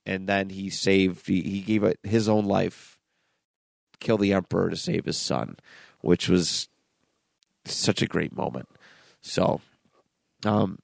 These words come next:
so yeah. So there it is. My number one, Anakin Skywalker, Darth Vader. Um, the tragedy of Anakin is, I think a lot of people can relate to if they can strip away their ego and look at their past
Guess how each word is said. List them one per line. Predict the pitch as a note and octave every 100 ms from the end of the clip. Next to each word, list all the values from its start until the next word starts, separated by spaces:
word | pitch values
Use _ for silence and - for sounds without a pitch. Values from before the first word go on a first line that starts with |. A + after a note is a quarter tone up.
| -
so | - D3+
yeah. | G3 E3 B2 _ _ _ -
So | - C3
there | C#3 C#3+
it | C#3
is. | G#2+ - - -
My | A#2+
number | C#3 C#3
one, | C3 C3 A#2+
Anakin | B2+ C3 B2+
Skywalker, | B2 B2 B2 A#2
Darth | A#2 G#2+
Vader. | A2+ A2+ A2 - - - - -
Um, | G#2+ G#2+ G#2 F#2+ - _ _ _ _ _ - - -
the | G#2
tragedy | A2 - C#3 C3+ C3 C3 B2+ - - _
of | - G#2 G#2 F2+
Anakin | G#2 G#2 - G2+ G2 -
is, | G2 G2 F2+ - - - _ _ -
I | - A2
think | A2+
a | G#2+
lot | G#2 G2+
of |
people | A2 G2 F#2 _ -
can | - A#2 A#2+
relate | A2+ G#2+ -
to | G#2+ G#2
if | F#2+
they | F#2+
can | - E2+
strip | - A#2 -
away | A2 G#2+
their | F#2
ego | E2 F2+ F#2 F2+
and | F#2
look | F#2 G2
at | F#2+ F#2
their | F#2+
past | - F2+ F2+ E2+